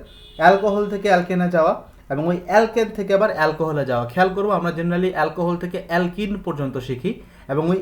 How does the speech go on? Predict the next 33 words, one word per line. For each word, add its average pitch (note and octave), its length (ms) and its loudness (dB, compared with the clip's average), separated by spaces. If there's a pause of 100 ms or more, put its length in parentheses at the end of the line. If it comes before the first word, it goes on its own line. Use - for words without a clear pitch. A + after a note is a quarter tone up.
অ্যালকিন A3 440 0
থেকে A3+ 220 -2
আবার F3 300 2
কিন্তু F#3 260 -2
অ্যালকেনে F#3 460 0
যাওয়ার D3 220 0
একটা C#3 160 -6
বিক্রিয়া B2+ 380 -4
আছে। B2 120 -8
দ্যাটস D#3 220 -6
ওয়াই F#3 80 -4
জিনিসটা F3+ 240 -4
আমি G3 100 -6
একসাথে F3+ 540 -8
করে D3 240 -4
দিয়েছি C#3 220 -4
যেন D3+ 160 -4
তুমি D3 200 -6
এই E3 180 -2
রে-, F3+ 200 -2
এই G3 340 -2 (100)
ট্রান্সফরমেশনটা F3 640 -4
যারা D#3 180 0
পারবা, D#3 400 -2 (500)
ওই D#3 120 0
অ্যালকোহল D#3 480 2
থেকে D#3 180 -6
অ্যালকিন D3+ 320 0
তো C#3 140 2
অবশ্যই E3 300 -4
পারবা, A#2 360 -6
ঠিক F3+ 120 0
আছে? F#3+ 180 -4